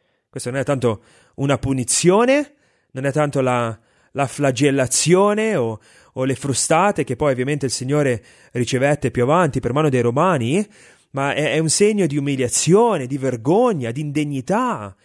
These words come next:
Lo schiaffeggiarono in faccia. E noterete che Gesù non disse:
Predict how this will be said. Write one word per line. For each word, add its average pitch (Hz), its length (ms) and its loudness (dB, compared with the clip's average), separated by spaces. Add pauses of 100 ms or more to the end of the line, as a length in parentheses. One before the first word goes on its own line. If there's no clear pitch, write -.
(180)
Lo 123 100 -10
schiaffeggiarono 151 1000 -4
in 110 160 -8
faccia. - 540 -2 (520)
E - 140 -16
noterete 123 380 -2
che 110 80 0
Gesù 110 200 4
non 120 120 2
disse: 139 340 2